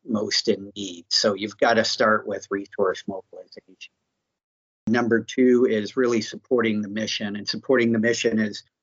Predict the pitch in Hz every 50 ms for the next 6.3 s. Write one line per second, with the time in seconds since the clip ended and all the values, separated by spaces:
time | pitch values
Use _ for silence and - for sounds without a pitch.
0 | _ - 123 120 131 135 - 135 117 127 131 135 131 123 107 120 120 120 120 117
1 | 113 107 104 104 101 - - 107 107 110 110 107 107 107 104 101 101 98 104 101
2 | 101 101 101 95 95 98 95 95 95 95 - - 95 - - 101 98 98 - -
3 | 104 98 98 98 98 95 95 - - - - - 110 101 98 - - - _ _
4 | _ _ _ - 117 110 113 120 117 113 117 117 113 110 110 98 101 107 107 110
5 | 110 107 104 104 98 104 107 101 95 95 - 117 113 113 113 - 110 101 101 101
6 | 98 104 107 104 95